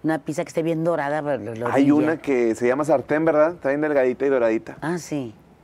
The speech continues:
Speaker 2: Así
Speaker 1: Sí,
Speaker 2: es.
Speaker 1: las, pero las pizzas no, no son mi, mi hit.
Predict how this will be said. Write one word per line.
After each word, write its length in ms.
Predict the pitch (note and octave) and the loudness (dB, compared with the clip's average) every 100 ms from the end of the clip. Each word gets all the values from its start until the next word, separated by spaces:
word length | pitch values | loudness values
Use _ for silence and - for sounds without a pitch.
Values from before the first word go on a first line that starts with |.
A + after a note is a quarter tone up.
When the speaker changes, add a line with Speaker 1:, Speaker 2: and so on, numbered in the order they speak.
| - - - | -20 -18 -12
Speaker 2:
Así 240 | - G3 | -8 -2
Speaker 1:
Sí, 80 | D#3 | -2
Speaker 2:
es. 80 | D#3 | 0
Speaker 1:
las, 180 | D#3 | -4
pero 200 | B2+ E3 D#3+ | -2 -2 0
las 140 | D#3 | -2
pizzas 260 | - E3+ F3 | -4 -4 -2
no, 200 | D#3 D3 | -2 -4
no 120 | D3+ | -8
son 220 | C#3 D#3 | -8 -6
mi, 220 | D3+ C3 - - _ - - - - | -6 -8 -14 -20 _ -20 -20 -20 -14
mi 100 | A#2 | -14
hit. 180 | - | -12